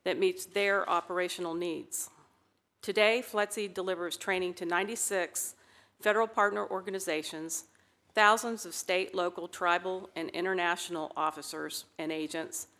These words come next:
at four domestic training sites throughout the United States, at international law enforcement academies, and at export locations, both internationally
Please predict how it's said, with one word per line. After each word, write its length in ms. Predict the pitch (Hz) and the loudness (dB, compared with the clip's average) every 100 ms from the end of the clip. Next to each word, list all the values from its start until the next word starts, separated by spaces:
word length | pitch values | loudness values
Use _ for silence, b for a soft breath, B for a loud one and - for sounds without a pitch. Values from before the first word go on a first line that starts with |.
| b b _ | b b _
at 200 | 170 - - | -2 -2 2
four 320 | 220 220 226 | 6 6 4
domestic 640 | 220 190 185 - 202 - | 2 2 0 0 -6 -6
training 320 | 196 175 165 | -4 -2 -2
sites 640 | 160 151 151 147 - - - _ _ _ _ _ | -2 0 -2 -4 -10 -10 -12 _ _ _ _ _
throughout 320 | - 185 180 | 0 2 2
the 60 | 208 | 0
United 320 | 190 185 190 | 0 0 -2
States, 600 | - 175 156 156 - - - b b b b b b b _ _ _ - | -6 -4 -2 -4 -8 -12 -16 b b b b b b b _ _ _ 2
at 180 | 185 - | 2 2
international 640 | 196 220 196 208 - 208 | 2 4 4 2 0 -2
law 200 | 180 175 | 2 0
enforcement 440 | 190 202 196 220 | 0 -6 -6 -6
academies, 800 | 214 208 165 160 160 165 - - - _ _ | -4 0 0 -2 -6 -8 -8 -12 -16 _ _
and 140 | 180 | 0
at 120 | 175 - | 0 2
export 440 | 190 - 214 170 | -2 -2 -2 -2
locations, 800 | 170 170 170 165 - 151 - - - _ _ _ _ _ _ - 175 | -2 -4 -6 -6 -6 -8 -8 -10 -12 _ _ _ _ _ _ -18 -2
both 260 | 180 170 - | 2 2 0
internationally 800 | 180 185 185 180 - 185 180 185 | -2 0 2 2 0 -4 -4 -6